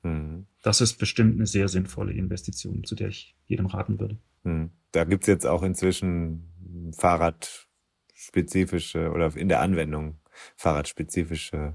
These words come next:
Speaker 1: Drehmomentschlüssel, ne? Als ich vor ein paar, vor vielen Jahren das erste Mal danach gesucht habe, hier in Köln, da musste man sich da so was zusammenbasteln, was irgendwie für einen Haushalt geeignet war. Das, äh, war hier gar nicht leicht zu finden. Aber inzwischen ist das, äh, leicht zu bekommen.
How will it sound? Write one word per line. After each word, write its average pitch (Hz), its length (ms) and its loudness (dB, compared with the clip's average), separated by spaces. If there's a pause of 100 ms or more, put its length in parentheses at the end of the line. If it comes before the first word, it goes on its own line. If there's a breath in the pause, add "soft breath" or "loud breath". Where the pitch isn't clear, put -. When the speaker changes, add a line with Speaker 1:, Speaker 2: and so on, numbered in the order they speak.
(160)
Speaker 1:
Drehmomentschlüssel, 76 760 2
ne? 90 200 -4
Als 85 180 -2
ich 80 100 -2
vor 90 160 0
ein 82 80 -2
paar, 82 240 -2 (240 loud breath)
vor 101 160 4
vielen 110 320 6
Jahren 98 240 4
das 98 140 2
erste 98 280 0
Mal 95 120 4
danach 95 280 2
gesucht 104 380 0
habe, 104 180 6
hier 98 180 2
in 92 100 -2
Köln, 107 380 4 (320 loud breath)
da 95 120 -2
musste 98 240 0
man 92 180 4
sich 90 100 2
da 90 140 0
so 90 160 0
was 87 140 0
zusammenbasteln, 87 960 0
was 82 180 -2
irgendwie 85 320 -4
für - 140 -6
einen 85 100 -2
Haushalt 85 540 0
geeignet 82 460 -2
war. 82 260 0
Das, 80 320 -4
äh, 80 260 -4
war 82 140 -2
hier 85 140 -2
gar 82 120 0
nicht 80 140 -4
leicht 80 240 -2
zu - 80 -6
finden. 82 400 -2 (400 loud breath)
Aber 85 180 2
inzwischen 92 360 0
ist 92 180 -2
das, 92 320 0
äh, 87 180 -4
leicht 92 240 4
zu - 80 -6
bekommen. 76 460 -2